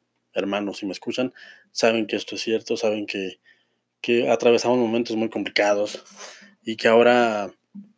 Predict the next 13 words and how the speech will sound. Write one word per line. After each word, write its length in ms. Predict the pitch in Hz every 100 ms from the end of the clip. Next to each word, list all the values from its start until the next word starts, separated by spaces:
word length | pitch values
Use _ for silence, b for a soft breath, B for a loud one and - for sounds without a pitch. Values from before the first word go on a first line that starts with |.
| _ _ _ _ _ _ _ _ _ -
posiblemente 520 | 120 127 131 127 -
estemos 280 | 113 127 131
mejor 260 | 120 120
que 120 | 120 117
nunca, 440 | 110 113 120 - - - _ _ _ _ -
más 200 | 226 -
conectados, 640 | 113 101 - 113 110 110
más, 420 | 104 104 101 - _ _ _ _ _ _ 202 - _ _ _ _ _ _ _ _ _ -
más 160 | 117
aterrizados, 720 | 117 117 104 - 117 120 117
más 140 | 113 110
en 100 | 110
contacto. 600 | 95 95 113 110 131 135